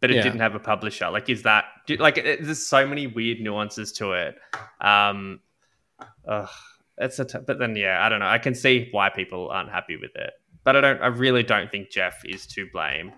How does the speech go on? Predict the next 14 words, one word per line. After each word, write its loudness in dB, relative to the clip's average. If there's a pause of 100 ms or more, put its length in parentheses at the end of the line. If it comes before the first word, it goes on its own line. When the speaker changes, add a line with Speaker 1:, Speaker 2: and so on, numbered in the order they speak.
(120)
Speaker 1:
Um, 0
Speaker 2:
Yeah. 4
Speaker 1:
I 2
don't 2
really -4
know -2
what -8
he -8
would -10
do -10
in -10
that -10
situation. -12
Speaker 2:
I, 2